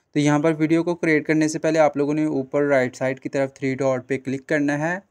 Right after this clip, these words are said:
तो यहाँ पर आप लोगों को ऑप्शन मिलेगा डेस्कटॉप साइट इनेबल करने का, तो आप लोगों ने इसको इनेबल कर लेना है। मैंने already किया हुआ है, तभी आप वीडियो बना पाओगे।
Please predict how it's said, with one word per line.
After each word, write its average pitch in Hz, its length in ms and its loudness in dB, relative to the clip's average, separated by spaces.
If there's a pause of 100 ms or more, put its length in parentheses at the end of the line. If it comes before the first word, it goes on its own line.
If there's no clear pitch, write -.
(1400)
तो 170 100 8
यहाँ 170 280 6
पर 175 140 6
आप 165 180 6
लोगों 165 220 6
को 170 140 4
ऑप्शन 151 300 4
मिलेगा 151 380 6
डेस्कटॉप 143 460 2
साइट 131 360 2
इनेबल 139 520 2
करने 139 280 2
का, 135 100 2
तो 135 120 2
आप 123 160 4
लोगों 131 240 0
ने 135 120 0
इसको 131 300 -4
इनेबल 127 320 0
कर 131 220 2
लेना 143 340 4
है। 147 100 2
मैंने 131 240 0
already 127 360 2
किया 135 240 2
हुआ 143 220 4
है, 139 60 4
तभी 135 260 0
आप 127 160 2
वीडियो 127 280 0
बना 135 240 -2
पाओगे। 113 420 0